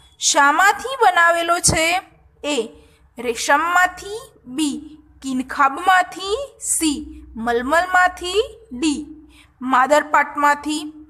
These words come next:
તો શેમાંથી બનાવેલો છે? બી કિનખાબમાંથી. શું આવશે? બી કિનખાબમાંથી. પ્રશ્ન પાંચ છે, ઘોડાને શાના પલાણ છે?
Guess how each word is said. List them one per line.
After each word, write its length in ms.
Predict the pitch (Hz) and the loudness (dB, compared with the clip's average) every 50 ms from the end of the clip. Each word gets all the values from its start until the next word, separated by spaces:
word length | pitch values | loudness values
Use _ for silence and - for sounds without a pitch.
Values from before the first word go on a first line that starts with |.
| _ _ | _ _
તો 80 | - 233 | -8 -8
શેમાંથી 460 | - - 247 226 233 240 262 330 381 | -6 -6 -4 0 0 0 -2 0 0
બનાવેલો 520 | 381 370 359 370 370 370 381 381 392 415 | 2 2 4 6 6 6 6 6 6 4
છે? 460 | 403 - 392 403 381 440 480 508 453 - - - - | 4 4 6 6 8 8 6 4 0 -6 -12 -20 -20
બી 640 | 262 269 285 302 294 269 226 - - - - - - _ _ - | -10 -4 -2 0 0 0 -2 -6 -12 -18 -20 -20 -20 _ _ -10
કિનખાબમાંથી. 1600 | 294 302 330 381 403 440 440 - - - 240 214 214 220 247 - - 587 - - - - - 277 277 269 269 277 262 240 220 - _ _ - _ _ _ | -8 -8 -6 -6 -6 -6 -6 -6 -2 2 4 4 6 6 4 4 2 0 0 -2 -8 -6 0 2 2 2 0 -2 -10 -16 -16 -18 _ _ -20 _ _ _
શું 280 | - - 294 311 294 | -10 -2 2 4 6
આવશે? 560 | 285 277 - - - 311 285 294 302 339 427 466 453 - - - | 6 4 4 2 2 4 4 4 6 4 4 2 0 -6 -10 -6
બી 540 | - 392 359 294 269 277 311 427 302 - - _ _ _ _ _ _ _ _ | -6 -4 -4 -2 -4 -4 -6 -8 -10 -14 -18 _ _ _ _ _ _ _ _
કિનખાબમાંથી. 1700 | - 311 330 349 392 415 440 427 - - 269 240 226 233 240 269 - 554 - - - - - _ 294 302 311 302 302 302 - - 226 220 - _ _ _ _ _ _ _ _ _ | -12 -12 -12 -10 -8 -8 -8 -8 -4 0 4 4 6 6 6 4 2 -2 -4 -4 -10 -20 -14 _ 0 2 4 4 2 0 -4 -14 -18 -18 -20 _ _ _ _ _ _ _ _ _
પ્રશ્ન 280 | - 233 - - 262 269 | -16 -14 -10 -6 -6 -6
પાંચ 360 | 262 - 269 269 285 349 311 | 0 2 2 2 2 0 -2
છે, 680 | - - - - 339 311 311 330 370 392 - - - - - _ _ _ _ - | -6 -4 -2 2 4 4 6 6 4 2 -2 -8 -20 -20 -20 _ _ _ _ -16
ઘોડાને 800 | 233 226 - 311 294 285 294 320 359 403 415 440 453 480 508 | -8 -2 2 4 4 6 6 6 4 4 4 4 2 2 2
શાના 680 | - - - - 359 302 294 294 302 349 392 415 392 - - | 2 2 2 4 4 4 4 4 4 4 2 2 0 0 0
પલાણ 400 | 311 277 277 277 277 277 302 302 | 0 2 4 4 4 4 2 0
છે? 340 | 294 - - 208 190 170 | 0 -2 -4 -4 -6 -10